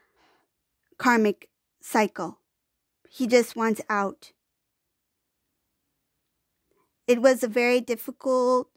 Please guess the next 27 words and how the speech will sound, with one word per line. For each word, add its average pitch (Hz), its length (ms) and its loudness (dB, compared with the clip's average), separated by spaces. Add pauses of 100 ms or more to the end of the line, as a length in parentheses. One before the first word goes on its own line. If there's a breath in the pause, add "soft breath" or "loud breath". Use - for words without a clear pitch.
(220)
um, 214 560 0
journey 240 320 0
for 254 220 -4
this 240 180 -4
divine 233 380 -2
masculine. 247 800 -4 (360)
He 240 200 -2
was 247 280 2
stuck, 233 400 -8
but 226 160 -4
it 220 80 -2
looks 233 280 -4
like 220 220 -4
he, - 240 -10 (500 loud breath)
it 262 100 4
looks 320 200 2
like 359 120 0
somebody 302 540 4
helped 254 400 -6
this 254 200 -8
divine 240 360 -4
masculine 226 580 -2
free 233 540 -4
out 208 220 -2
of 208 220 -4
this, - 420 -8
um, 190 480 -2